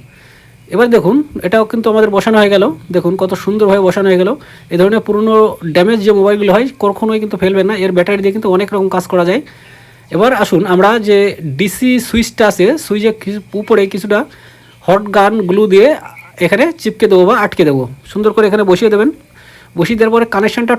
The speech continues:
টোটাল কানেকশনটা কীভাবে করতে হবে সম্পূর্ণটা ভিডিওটা দেখুন, আপনারা আশা করি বুঝতে পারবেন, কোনো রকম কোনো সমস্যা হবে না। দেখুন, এখানে বসানো হয়ে গেল ডিসি সুইচটা। এবার আসলে এটা কানেকশনটা কীভাবে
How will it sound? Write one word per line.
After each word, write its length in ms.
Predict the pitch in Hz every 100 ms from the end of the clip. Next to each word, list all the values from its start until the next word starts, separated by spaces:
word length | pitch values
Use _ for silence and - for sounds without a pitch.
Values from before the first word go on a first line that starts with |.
| 214
টোটাল 180 | 233 240
কানেকশনটা 360 | 226 226 240 214
কীভাবে 220 | 226 214 220
করতে 160 | 196 214
হবে 120 | 208 247 -
সম্পূর্ণটা 400 | 202 208 214 214
ভিডিওটা 260 | 185 208 208 190
দেখুন, 200 | 202 254 - - - - - -
আপনারা 240 | 160 190 269 339 - _ _ _ _ - -
আশা 120 | 226
করি 100 | 226 294
বুঝতে 180 | 208 - 220
পারবেন, 200 | 214 269 269
কোনো 100 | 208
রকম 120 | 202 226
কোনো 100 | 226 320 -
সমস্যা 280 | 190 196 254 -
হবে 160 | 160 147
না। 60 | 127 120 - _ _ - - - - - -
দেখুন, 140 | 175 190
এখানে 140 | 208 185
বসানো 200 | 175 220
হয়ে 100 | 208 214
গেল 80 | 220 190
ডিসি 180 | 190 -
সুইচটা। 320 | 214 - 220 302 - - - - - - 175
এবার 100 | 214
আসলে 120 | 202 220
এটা 100 | 233 220
কানেকশনটা 420 | 220 233 262 240 233
কীভাবে 220 | 220